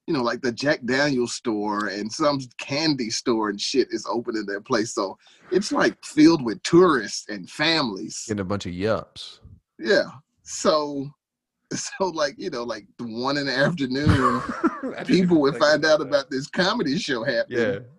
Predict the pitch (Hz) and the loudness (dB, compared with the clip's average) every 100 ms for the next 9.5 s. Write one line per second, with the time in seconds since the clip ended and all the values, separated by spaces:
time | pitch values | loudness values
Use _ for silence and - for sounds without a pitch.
0 | - 139 123 101 - - 139 135 - 143 | -4 2 2 2 -4 -6 -6 -6 -4 -4
1 | 139 147 170 165 - 185 147 127 123 127 | 0 0 2 0 2 2 2 0 -4 -4
2 | 113 120 139 165 147 123 120 117 110 107 | -4 -2 -2 -2 -4 -4 -2 -2 -2 -2
3 | 131 120 110 - 135 151 160 180 165 170 | -2 -2 -4 -2 0 2 2 0 0 -2
4 | - 147 165 170 151 165 180 _ _ _ | -2 0 2 4 4 2 0 _ _ _
5 | _ _ - 127 147 - 143 135 139 147 | _ _ -2 2 2 2 2 2 2 0
6 | 143 - 139 135 - 147 147 156 156 - | 0 2 0 2 2 4 4 2 0 2
7 | 139 151 175 160 147 156 151 165 110 123 | 2 4 0 -2 0 2 4 4 2 2
8 | 175 151 170 165 143 127 147 175 180 170 | 2 2 2 2 0 0 2 2 0 0
9 | 190 123 120 180 | 0 0 0 0